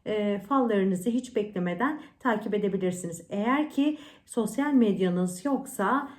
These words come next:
şu aşağıda abone ol yazısının yanında abone olduktan sonra zil bildirimi var. Onu açarsanız videolarımdan haberdar olabilirsiniz.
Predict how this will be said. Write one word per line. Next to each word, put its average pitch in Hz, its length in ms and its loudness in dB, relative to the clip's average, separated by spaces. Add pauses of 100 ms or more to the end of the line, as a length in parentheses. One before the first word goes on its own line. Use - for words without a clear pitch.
(160)
şu - 460 -8
aşağıda 226 840 0 (140)
abone 247 320 6
ol 202 200 4
yazısının 190 540 0
yanında 190 600 0
abone 196 280 0
olduktan 170 480 -2
sonra 226 440 0
zil 240 300 2
bildirimi 165 460 -4
var. 285 220 0 (260)
Onu 311 220 2
açarsanız 196 920 0 (200)
videolarımdan 190 800 2
haberdar 202 720 2
olabilirsiniz. 175 840 -2